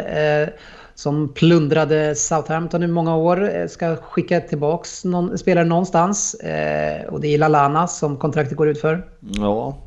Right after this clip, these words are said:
Speaker 2: men det är jättesvårt det där överlag. Jag menar, det är dags för honom att lämna, så det är inte... Det är inga konstigheter så. Han har ju varit mycket skadad och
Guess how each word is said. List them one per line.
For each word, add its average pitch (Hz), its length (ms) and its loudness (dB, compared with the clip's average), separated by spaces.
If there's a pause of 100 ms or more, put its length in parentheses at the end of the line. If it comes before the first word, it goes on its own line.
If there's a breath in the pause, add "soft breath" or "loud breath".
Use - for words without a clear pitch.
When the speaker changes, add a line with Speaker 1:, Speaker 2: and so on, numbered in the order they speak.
Speaker 2:
men 101 160 -2
det 113 140 -4
är 135 380 -2
jättesvårt 156 580 -6
det 117 60 -6
där 101 220 -2
överlag. 101 480 -4
Jag 101 120 -2
menar, 98 200 -2
det 107 160 -2
är 98 40 -2
dags 110 280 -4
för 98 80 -6
honom 82 220 -8
att 80 80 -8
lämna, 80 440 -6
så - 120 -12
det 98 100 -4
är 104 40 -2
inte... 87 380 -6 (580 soft breath)
Det 107 120 -2
är 110 40 0
inga 92 140 -4
konstigheter 85 600 -8
så. 87 260 -6 (100)
Han 92 120 -10
har 95 60 -8
ju 95 60 -6
varit 92 160 -4
mycket 90 260 -8
skadad 85 560 -4
och 85 360 -4